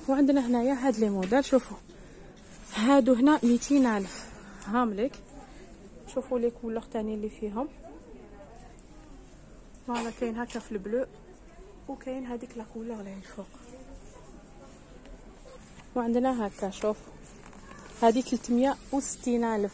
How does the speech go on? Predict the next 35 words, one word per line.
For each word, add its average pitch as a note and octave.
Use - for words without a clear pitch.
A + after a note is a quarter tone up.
فيها A#3+
تاني A#3
هكا B3+
في -
البلو، G#3+
فيها B3+
في -
الفيغ، A3+
فيها A#3+
في -
الروج. A#3+
فوالا، A#3+
هاد B3
لا B3+
كولور B3
في -
البوردو، A#3+
في -
الجون، C4
وفيها C#4+
الفيغ B3
اللي B3+
الفوق. G#3+
فوالا، A#3+
الله B3+
يبارك، A#3+
فيها C4
بليزيور C#4
كولور. G3+
عندنا C#4
هادو C#4
ما B3
هنا B3+
ميتين C4+
وستين G3